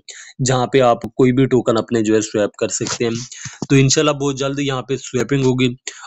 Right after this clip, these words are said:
और इसकी प्राइस की जो प्रोडक्शन है ना वो, अ, ज़ीरो पॉइंट टेन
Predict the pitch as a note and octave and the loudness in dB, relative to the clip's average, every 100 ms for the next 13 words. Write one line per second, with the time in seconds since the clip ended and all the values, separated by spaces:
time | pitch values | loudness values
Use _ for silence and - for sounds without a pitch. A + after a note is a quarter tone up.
0 | - D#3 D3+ F#3 E3 D#3 C3+ D3+ - F#3 | 0 0 0 -4 -4 0 2 2 -2 2
1 | F3+ E3 D#3 B2+ A#2+ - C3 C3 C#3 C3 | 2 4 2 2 -2 -6 -6 -10 -10 -4
2 | C#3+ D3+ D#3+ E3 _ D#3 C#3 C3+ C3+ B2+ | 2 2 2 -2 _ -4 0 2 2 4
3 | D3+ E3 D#3 D3+ C#3+ - B2+ B2+ D3+ | 4 4 0 -4 -4 -2 0 0 -4